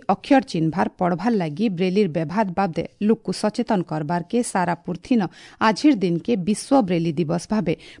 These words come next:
ପାଳନ କରାଯାଉଛି। ଜାତିସଂଘର ସାଧାରଣ ସଭା ଥି ଦୁଇ ହଜାର ଅଠର ମସିହା ଥି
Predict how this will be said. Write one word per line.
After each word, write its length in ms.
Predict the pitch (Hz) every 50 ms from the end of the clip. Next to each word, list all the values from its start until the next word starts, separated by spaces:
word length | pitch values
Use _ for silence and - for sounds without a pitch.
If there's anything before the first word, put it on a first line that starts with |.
| _ -
ପାଳନ 280 | 254 247 220 185 165 196
କରାଯାଉଛି। 640 | - - 196 - - 151 - 160 160 - - - - _ - - - - 214
ଜାତିସଂଘର 680 | 175 226 214 208 - 226 - 233 220 220 208 247 233
ସାଧାରଣ 440 | - - 220 190 180 202 254 262 262
ସଭା 320 | - - 170 160 170 175 175
ଥି 220 | - - - 247 269 285 254
ଦୁଇ 200 | 202 175 202 196
ହଜାର 320 | 196 202 156 - 190 180 -
ଅଠର 280 | - 208 - - - 294 277
ମସିହା 380 | 220 180 165 - - 180 170
ଥି 160 | 165 - 233